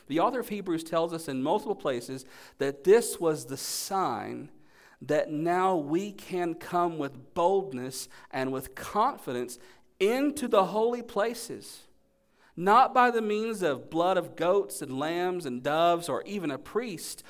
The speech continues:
or even the high priest, but we come through the blood of our sacrifice, our great high priest, the Lord Jesus. The author of Hebrews says the veil was not just the curtain in the temple. The author of Hebrews says the real veil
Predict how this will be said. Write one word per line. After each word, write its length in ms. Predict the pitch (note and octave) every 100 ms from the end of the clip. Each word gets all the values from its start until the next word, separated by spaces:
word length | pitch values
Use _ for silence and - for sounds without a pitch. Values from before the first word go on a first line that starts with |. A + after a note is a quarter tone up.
| - -
or 140 | F#3+
even 180 | B3 A3
the 120 | F#3
high 260 | F#3+ C4+ C#4+
priest, 560 | - C3+ G#2 - - - _ _ _ _ _
but 140 | C#3+ D3
we 200 | F#3 C4
come 360 | - G#3+ G#3+
through 220 | G#3 F#3 F3
the 160 | D#3+
blood 380 | D#3 D3 D#3 E3
of 120 | C#3+
our 240 | C3 F3+ F#3+
sacrifice, 920 | - A#2 - A#2 - A2 A2+ - - - - -
our 240 | D3 C3+
great 460 | A2+ C3 E3 G#3 -
high 260 | C#3 B2+
priest, 540 | A#2+ B2 A#2 A2+ - - - -
the 80 | C3+
Lord 320 | B2+ C3 C3+
Jesus. 640 | C3+ C#3 C3+ - - - - _ _ _ _ _ - D#3
The 120 | F3+
author 280 | G3 G#3+ F#3
of 120 | F3+
Hebrews 440 | A3 A3 F#3 F3
says 260 | F3+ E3+ D3
the 140 | D#3
veil 360 | D#3 G3+ A#3 G3+
was 200 | F3 F3+
not 240 | G3+ G#3
just 180 | F#3+ F#3+
the 80 | D#3+
curtain 360 | - G3+ E3+
in 100 | D#3
the 60 | C#3
temple. 440 | - G#3+ G#3+ D#3 - -
The 100 | D#3
author 200 | G3 G#3
of 80 | E3
Hebrews 400 | A3 B3 F3 E3+
says 220 | E3+ D#3+
the 120 | C#3+
real 380 | D3 E3+ C#4 D4
veil 480 | E3+ B2 B2+ D3